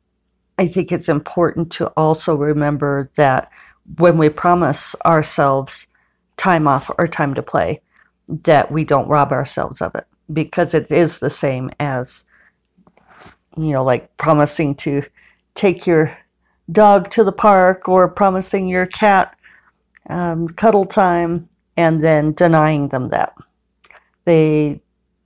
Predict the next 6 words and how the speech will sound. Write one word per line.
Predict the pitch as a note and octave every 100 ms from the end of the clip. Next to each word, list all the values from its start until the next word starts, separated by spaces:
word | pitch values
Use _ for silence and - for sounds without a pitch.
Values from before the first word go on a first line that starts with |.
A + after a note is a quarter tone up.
| -
they | D#3+
aren't | C3+ -
happy, | F3 - - - _ _
and | D#3 D3 C#3+
they | C#3+ C3+ C3+ C3+ _ _ -
are | - D3+ C3+ B2+